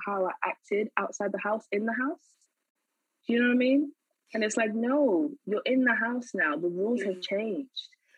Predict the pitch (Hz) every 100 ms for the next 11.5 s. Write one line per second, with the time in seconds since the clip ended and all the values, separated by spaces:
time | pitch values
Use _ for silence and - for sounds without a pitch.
0 | - 180 202 247 240 208 196 233 220 190
1 | 190 - 214 196 170 208 190 180 - 185
2 | 185 180 160 175 165 - 160 151 - 165
3 | 131 - - _ _ _ 202 196 247 202
4 | 220 233 233 185 - 190 180 170 202 233
5 | 202 185 - _ _ 175 175 190 196 190
6 | - - 185 233 - 165 156 165 165 -
7 | _ _ _ - - 214 220 208 190 -
8 | 185 165 165 170 175 156 - 170 156 165
9 | - 165 - 151 - - - - _ -
10 | 160 - 202 240 _ - 175 - - 214
11 | 214 196 180 160